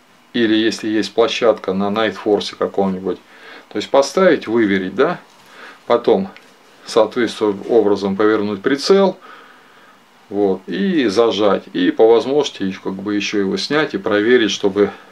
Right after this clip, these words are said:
а, основание опоры колес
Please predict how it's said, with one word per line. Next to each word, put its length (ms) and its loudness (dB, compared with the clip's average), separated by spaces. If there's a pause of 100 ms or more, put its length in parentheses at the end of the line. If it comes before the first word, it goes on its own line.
(340)
а, 880 0
основание 600 2
опоры 320 2
колес 480 2